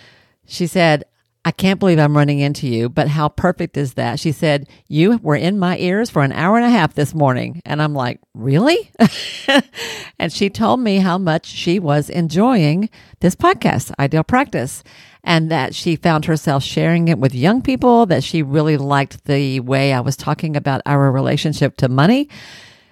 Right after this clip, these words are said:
Now, of course, I always love it when someone tells me that they are enjoying this show, but it always sort of blows my mind a little bit. I'm still surprised <laughs> when that happens. And she's not a practice owner. She's not a therapist. So I was especially surprised in this case.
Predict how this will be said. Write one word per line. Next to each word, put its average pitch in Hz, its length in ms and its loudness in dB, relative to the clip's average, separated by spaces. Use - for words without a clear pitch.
Now, 175 340 2
of 190 200 2
course, 226 440 2
I 196 240 4
always 165 420 2
love 143 240 2
it 202 100 0
when - 140 0
someone 151 300 0
tells 147 240 -2
me 151 80 0
that 135 180 0
they 135 140 2
are 135 140 2
enjoying 131 500 2
this 127 180 -2
show, 127 360 2
but 185 160 2
it - 320 -4
always 262 360 -6
sort 220 260 0
of 175 140 2
blows 165 240 2
my 147 140 2
mind 143 260 2
a 143 60 2
little 127 160 0
bit. 117 180 -2
I'm 160 140 0
still 262 240 -2
surprised - 760 -2
<laughs> 415 260 -16
when 180 200 0
that 165 200 4
happens. 220 420 0
And 202 100 0
she's - 260 0
not 240 160 0
a 233 40 -2
practice 196 400 0
owner. 113 160 -2
She's 147 220 -6
not 165 140 2
a 160 60 2
therapist. - 500 -2
So 147 120 2
I 147 100 4
was 147 200 0
especially 160 480 -2
surprised 113 460 -6
in 127 100 -2
this 151 160 0
case. - 420 -8